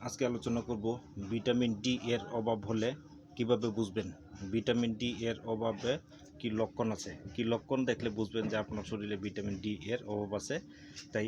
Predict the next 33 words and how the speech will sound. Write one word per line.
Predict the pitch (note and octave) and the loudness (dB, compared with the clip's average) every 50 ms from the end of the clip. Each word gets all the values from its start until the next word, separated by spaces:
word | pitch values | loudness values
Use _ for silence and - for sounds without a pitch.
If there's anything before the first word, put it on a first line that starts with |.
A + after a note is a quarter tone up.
| - A2+ | 0 -2
আজকে | A2 - - - B2 B2 A#2+ A#2 | -4 -4 -4 -4 -4 -4 -4 -4
এই | G#2+ G#2 | -2 -2
বিষয়ে | A2 - - G#2 G#2+ | -2 -2 -2 -2 -2
বিস্তারিত | A2+ - - A2+ A2 G#2 - A2 G#2 | -2 -2 0 -2 0 0 0 0 0
আলোচনা | G2+ G2 - G#2 G#2+ G#2 | -2 -4 -4 -6 -4 -2
করব। | A2 G#2 G2+ B2 C3 A#2 | -2 -2 -2 -2 -2 -2
ভিডিও | A2 A2 A#2 G#2+ - | 0 0 0 0 0
শুরু | A2+ A2 A2+ | -2 -2 -2
করার | G#2+ A2+ A2 G#2 G#2 G#2+ | -2 -2 -2 0 -2 -2
আগে | G2+ A2 G#2 | -2 -2 -4
আপনাদের | - G#2+ G2+ G#2 G2 G#2+ | -4 -6 -6 -6 -6 -6
কাছে | G#2 - A#2+ | -6 -4 -6
একটা | G#2 G2 A2+ | -6 -4 -4
অনুরোধ | G#2+ G#2+ G#2+ G2 | -4 -4 -4 -2
রইল, | A2 A2+ A2+ A2 A2 | -4 -4 -4 -4 -6
ভিডিওটা | A2 G#2 G2+ G#2+ G#2 - | -8 -8 -6 -6 -4 -2
শেয়ার | A2 G#2 G2 | -4 -2 -2
করে | A2 A2 G#2+ G#2 | -4 -4 -4 -6
সবাইকে | G#2+ G2+ G#2+ G#2 - G#2+ G#2+ | -6 -6 -4 -6 -4 -4 -4
দেখার | G#2 - G#2 - - | -4 -6 -8 -6 -6
সুযোগ | A2+ G#2 A2+ G#2+ - | -6 -6 -6 -6 -4
করে | A2+ G#2+ G2 | -4 -4 -4
দিবেন | G2 G#2 A2+ A2 A2 | -6 -6 -6 -6 -4
এবং | G2+ G#2+ G#2+ F#2+ | -4 -6 -6 -6
পেজটিকে | - G#2+ F#2+ - - A2+ B2 A2 | -6 -6 -4 -4 -2 -2 -2 -2
ফলো | - G#2+ A2 G#2 | 0 -4 -4 -4
দিয়ে | - A2 G2+ - | -4 -6 -4 -4
পাশে | G#2 - - G2 - | -6 -6 -6 -6 -6
থাকবেন | A2+ G#2 A2+ G#2+ - | -6 -6 -6 -6 -6
বলে | G#2+ G#2+ A2 - G2+ | -6 -6 -6 -6 -4
আশা | - A2+ G#2 G#2 | -4 -4 -4 -4
রাখি। | G2+ - - - - - - - - - - - - - - - - - - - - - - - - - - - - - - - - - - - - - - - - - - - - | -6 -8 -12 -16 -18 -18 -18 -16 -14 -12 -12 -10 -10 -10 -10 -10 -12 -12 -12 -14 -12 -12 -12 -12 -12 -14 -12 -12 -12 -12 -10 -10 -10 -10 -10 -10 -10 -10 -10 -10 -12 -14 -12 -6 -2
অন্যান্য | C3+ C3+ C3 C3+ C3+ C#3 | 0 2 4 4 4 4